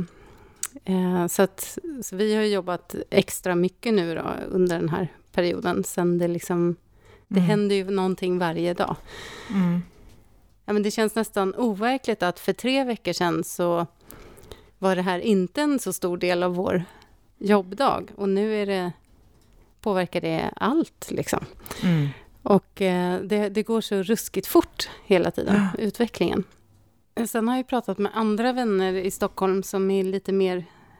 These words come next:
Speaker 1: eh, direkt berörda och som...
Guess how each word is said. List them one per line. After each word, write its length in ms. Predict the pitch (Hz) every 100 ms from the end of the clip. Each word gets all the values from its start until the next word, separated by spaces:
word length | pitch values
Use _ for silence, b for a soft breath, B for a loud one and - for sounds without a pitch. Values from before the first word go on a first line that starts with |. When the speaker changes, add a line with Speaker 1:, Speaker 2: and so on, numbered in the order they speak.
| b b b _ _ -
Speaker 1:
eh, 300 | 175 170 165
direkt 600 | - 196 226 - - -
berörda 580 | 208 190 185 175 175 170
och 240 | 180 -
som... 440 | - 185 175 175